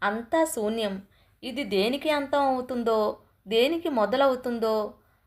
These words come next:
నిట్టూరుస్తూ బయటికి చూసింది. చీకటి, అనంతమైన చీకటి. అక్కడేం ఉండదు.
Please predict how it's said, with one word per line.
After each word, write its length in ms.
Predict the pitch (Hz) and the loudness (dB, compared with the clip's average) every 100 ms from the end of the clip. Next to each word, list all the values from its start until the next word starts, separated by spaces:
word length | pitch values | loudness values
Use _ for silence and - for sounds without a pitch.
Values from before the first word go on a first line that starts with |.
| - | -10
నిట్టూరుస్తూ 960 | 214 202 - 330 330 320 330 277 247 262 _ 214 | -8 -6 0 2 2 0 0 0 -2 -6 _ 0
బయటికి 460 | 202 220 - - | 2 0 -6 -8
చూసింది. 500 | 208 202 196 180 - - _ _ _ - | -8 -8 -6 -6 -8 -14 _ _ _ 0
చీకటి, 560 | 220 226 262 208 175 - _ | 2 4 0 -2 -8 -12 _
అనంతమైన 680 | 202 214 269 285 320 311 285 | -4 -2 -2 0 0 0 -2
చీకటి. 640 | 269 226 202 202 190 170 - _ | -2 -2 -2 -4 -6 -8 -14 _
అక్కడేం 600 | 208 - 220 208 220 285 | -8 0 2 2 2 0
ఉండదు. 480 | 262 214 208 180 175 | 0 2 2 0 -4